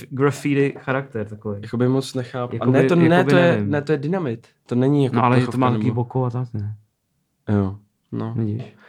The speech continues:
Speaker 1: No, ne, každopádně já nevím moc, jak
Speaker 2: Ok.
Speaker 1: to souvisí jako s rapem, nebo jak to jako kluky napadlo, ale jakože vypadá to pěkně, akorát moc nechápu jako tu spojitost, no.
Speaker 2: Vůbec nevím.
Speaker 1: Tyba, a jako hodně jsem přemýšlel nad tím, že by mě mega bavilo do toho vymýšlet ty otázky, kámo.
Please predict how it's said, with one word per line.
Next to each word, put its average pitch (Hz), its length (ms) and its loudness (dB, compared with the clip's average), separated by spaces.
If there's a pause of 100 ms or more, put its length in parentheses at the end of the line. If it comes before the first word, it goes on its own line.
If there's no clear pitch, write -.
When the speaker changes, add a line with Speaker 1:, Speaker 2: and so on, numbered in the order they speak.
(140)
Speaker 1:
No, 131 180 6
ne, 131 120 0 (120)
každopádně 135 560 0
já 131 80 2
nevím 131 220 4
moc, 135 200 2
jak 135 80 -2
Speaker 2:
Ok. 113 40 -6
Speaker 1:
to 135 80 -4
souvisí 127 420 0
jako 139 160 -2
s - 120 -8
rapem, 104 480 -4 (400)
nebo 113 200 4
jak 110 180 2
to 120 100 -2
jako 117 220 -2
kluky 113 240 -4
napadlo, 107 520 -4
ale 107 120 0
jakože 117 300 -4
vypadá 117 340 0
to 131 100 -4
pěkně, 127 280 0
akorát 113 320 0
moc 117 160 -2
nechápu 120 360 -2
jako 120 180 -2
tu 127 60 -12
spojitost, - 640 -8
no. 101 120 -12 (380)
Speaker 2:
Vůbec 131 260 -2
nevím. 107 280 -2
Speaker 1:
Tyba, 120 200 4
a 113 100 4
jako 120 300 2
hodně 131 240 4
jsem 160 180 2
přemýšlel 139 520 4
nad 143 160 -2
tím, 85 320 -8 (220)
že 107 140 -2
by 117 140 4
mě 120 160 4
mega 127 320 4
bavilo 117 460 -2
do 98 120 -4
toho 107 200 -6
vymýšlet 101 440 -2
ty 101 80 -6
otázky, 98 500 -8
kámo. - 260 -16